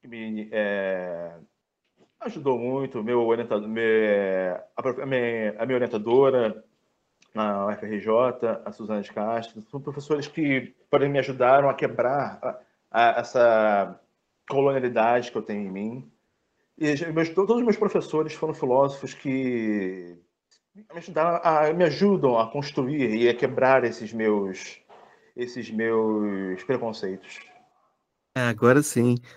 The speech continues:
Speaker 2: Qual a sua filósofa ou filósofo favorito? <laughs>
Speaker 1: Ah, tá. Então,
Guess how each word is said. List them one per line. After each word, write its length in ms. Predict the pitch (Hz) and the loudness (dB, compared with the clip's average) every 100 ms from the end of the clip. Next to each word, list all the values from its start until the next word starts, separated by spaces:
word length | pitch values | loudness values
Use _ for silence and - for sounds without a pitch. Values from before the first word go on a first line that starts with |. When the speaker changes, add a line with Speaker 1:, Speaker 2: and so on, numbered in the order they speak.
| - | -20
Speaker 2:
Qual 180 | - 127 | 4 6
a 60 | 135 | 6
sua 180 | - 135 | 2 -2
filósofa 600 | - 120 120 123 123 127 | -2 0 2 2 0 -4
ou 60 | |
filósofo 460 | 120 117 113 117 - | -4 0 2 2 -2
favorito? 680 | 131 135 151 117 - - - _ | -2 2 2 2 -4 -14 -18 _
<laughs> 640 | 110 104 120 - 120 - _ | -10 -8 -12 -12 -14 -16 _
Speaker 1:
Ah, 420 | 120 120 135 143 - | -4 0 0 0 4
tá. 380 | 110 104 95 98 | 4 4 0 -4
Então, 320 | 104 80 | -4 -6